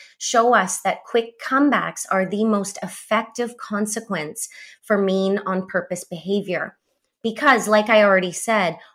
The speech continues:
all children, and this is an innate need that we all have. We are social creatures. All children wanna be liked and they wanna get along. And when their classmate or a peer says to them, "Stop,"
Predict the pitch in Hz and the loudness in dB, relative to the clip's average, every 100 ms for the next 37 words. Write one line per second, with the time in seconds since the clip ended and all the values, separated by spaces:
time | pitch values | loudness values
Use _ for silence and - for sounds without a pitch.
0 | - 214 240 277 294 - 220 175 170 151 | 4 8 8 6 4 0 0 0 0 -2
1 | 160 - _ _ - 226 277 359 330 262 | -6 -14 _ _ 2 4 4 2 2 2
2 | 196 180 190 196 202 214 190 185 190 175 | 2 2 2 2 2 0 -2 -2 -2 -6
3 | 185 196 196 185 185 185 185 165 147 165 | -4 -4 -2 0 0 0 0 0 -2 0
4 | 208 226 - - 202 214 233 214 - 202 | 2 2 0 0 0 0 -4 -8 -8 -8
5 | 196 - 247 254 - _ _ _ _ 208 | -6 -6 -4 -4 -8 _ _ _ _ 6
6 | 214 240 247 - 214 208 190 180 175 170 | 8 6 4 0 -2 0 -2 -2 -2 -2
7 | 175 170 170 277 - - - 202 202 190 | -2 0 2 0 -2 -12 -12 -2 0 2
8 | 185 185 185 180 165 180 185 165 151 - | 0 0 0 0 0 0 0 -2 -8 -16
9 | - - 196 208 220 226 233 - - 247 | -18 -2 2 2 2 2 -2 -8 -8 0
10 | 311 320 - 196 160 160 _ _ - 196 | 2 2 0 0 -2 -6 _ _ 0 4
11 | 202 202 - 302 320 196 160 - _ - | 4 2 -6 0 4 4 2 -4 _ -8
12 | - 240 254 240 220 170 151 - - - | 2 4 4 2 -2 -2 -4 -10 -2 0
13 | - 247 165 - | 4 4 4 2